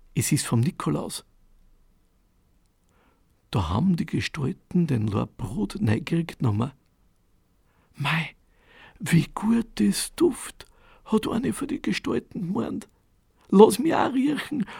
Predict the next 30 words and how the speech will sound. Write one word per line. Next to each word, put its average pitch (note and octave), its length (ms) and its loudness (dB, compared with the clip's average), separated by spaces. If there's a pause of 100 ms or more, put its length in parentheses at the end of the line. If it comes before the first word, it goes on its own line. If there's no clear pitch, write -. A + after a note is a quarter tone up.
hat A3 240 2
der - 80 0
andere - 400 0
gesagt. - 420 -4 (880)
Das - 160 -4
Dirndl G3 360 2
aber A#2 220 -2 (280)
ist - 200 2
geschwind - 520 2
reingekuscht F3+ 580 2
in F#3+ 100 0
die - 80 -14
Kirchen. - 380 -4 (720)
Na C#3 80 8
da, - 240 -2 (280)
da B2+ 100 0
liegt A#2+ 300 -2
wirklich C#3+ 340 -2
der F3 100 2
Mantel. - 420 -4 (680)
Gleich B2 280 0
war's - 260 -2 (180)
mit C#3 120 6
dem A#2+ 60 6
Mantel A2+ 360 2
wieder E3+ 160 2
heraußen. - 520 -4 (1500)
Bei B2 120 0
der G#2+ 140 -2
Friedhofsmauer, C3 840 -2